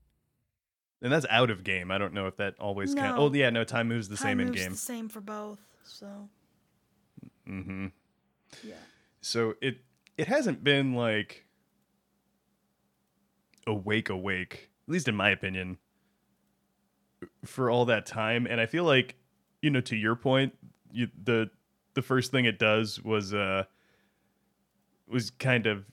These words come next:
Speaker 1: you know, monkey's paw Gaul and just like, "Hey, like, all right, you want the light, here's all of the light." And he kind of explodes.
Speaker 2: Yeah. Yeah, okay. The, um, the card I was mentioning, it's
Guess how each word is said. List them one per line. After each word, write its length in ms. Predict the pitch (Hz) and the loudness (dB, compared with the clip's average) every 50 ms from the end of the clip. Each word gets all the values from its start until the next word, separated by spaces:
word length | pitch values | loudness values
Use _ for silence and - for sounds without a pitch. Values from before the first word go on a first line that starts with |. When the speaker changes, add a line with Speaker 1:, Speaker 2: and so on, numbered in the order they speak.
| _ | _
Speaker 1:
you 160 | - - 120 | -4 -2 0
know, 320 | 113 110 104 101 98 98 - - | 2 2 2 2 2 0 -2 -4
monkey's 420 | 104 107 110 110 104 107 104 92 | -2 -2 -2 -2 -2 -4 -6 -4
paw 320 | - - 110 107 101 101 | 0 2 2 4 4 2
Gaul 500 | 101 95 101 98 95 98 101 107 107 - _ _ - | 2 2 2 4 6 6 4 2 0 -4 _ _ -12
and 120 | - 104 101 | -8 -6 -4
just 160 | 104 104 - | -4 -4 -2
like, 280 | 107 98 95 95 92 | 0 0 0 0 0
"Hey, 240 | - 117 135 143 117 | 2 2 4 4 4
like, 260 | 101 92 92 92 92 | 2 0 0 -2 0
all 140 | 92 98 117 | 2 4 6
right, 320 | 156 175 175 156 131 117 - - _ _ _ | 6 6 6 6 4 2 0 -4 _ _ _
you 120 | - 104 104 | -8 -4 2
want 180 | 113 127 131 131 | 4 4 4 4
the 80 | 135 | 4
light, 340 | 143 156 160 143 123 110 - | 6 8 8 8 8 6 4
here's 280 | - - 135 135 127 110 | 0 2 2 2 2 2
all 420 | - - 107 117 120 120 120 120 | 0 2 4 4 6 4 4 2
of 100 | 113 98 | 0 0
the 100 | - 117 | 0 0
light." 280 | 104 95 92 87 85 - - - - _ _ _ _ _ _ _ _ _ _ _ _ _ _ _ _ _ _ _ _ _ _ - | 0 2 0 0 -2 -4 -8 -16 -20 _ _ _ _ _ _ _ _ _ _ _ _ _ _ _ _ _ _ _ _ _ _ -8
And 220 | - 98 95 92 | -8 -6 -6 -6
he 120 | 101 104 92 | -6 -8 -6
kind 260 | - - 104 101 95 | -4 -2 -2 -2 -2
of 100 | 95 98 | -4 -6
explodes. 540 | 95 - - - 104 90 82 - - - - _ - | -6 -8 -6 -4 -4 -4 -6 -8 -12 -16 -16 _ -14
Speaker 2:
Yeah. 300 | 247 254 254 240 214 190 165 _ _ _ _ _ _ _ _ _ _ _ - | -10 -8 -6 -6 -6 -8 -12 _ _ _ _ _ _ _ _ _ _ _ -14
Yeah, 160 | - 269 226 - - | -10 -10 -10 -10 -12
okay. 280 | 233 226 254 220 196 190 196 | -10 -8 -8 -8 -8 -12 -12
The, 360 | 220 254 262 262 262 262 247 | -10 -8 -8 -6 -6 -8 -8
um, 480 | - 247 247 240 233 226 220 208 202 208 _ _ _ _ _ _ - - | -6 -6 -6 -6 -8 -8 -12 -16 -18 -20 _ _ _ _ _ _ -18 -12
the 360 | 208 240 240 240 233 233 214 - _ _ _ _ _ _ _ _ - | -8 -6 -6 -6 -6 -8 -10 -14 _ _ _ _ _ _ _ _ -10
card 240 | - - 302 302 294 | -2 0 2 2 2
I 80 | 285 262 | 2 0
was 180 | 254 247 226 | -2 -4 -4
mentioning, 600 | 220 240 240 240 240 - 240 220 226 220 208 202 | -4 -6 -6 -6 -6 -10 -12 -10 -10 -12 -12 -12
it's 400 | 208 214 214 208 214 - - - | -10 -10 -10 -10 -12 -14 -18 -18